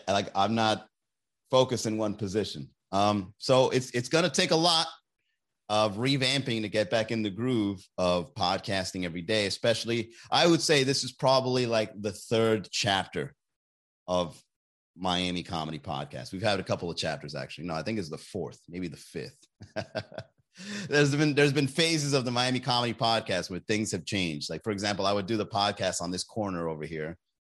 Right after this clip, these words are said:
where I would have my books and I would set up a chair right there and I would look up at the camera.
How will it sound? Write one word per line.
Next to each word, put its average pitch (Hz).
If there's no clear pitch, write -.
where 90
I 87
would 92
have 92
my 85
books 98
and 90
I 82
would 85
set 95
up 92
a -
chair 92
right 95
there 95
and 87
I 82
would 82
look 104
up 117
at 113
the 117
camera. 95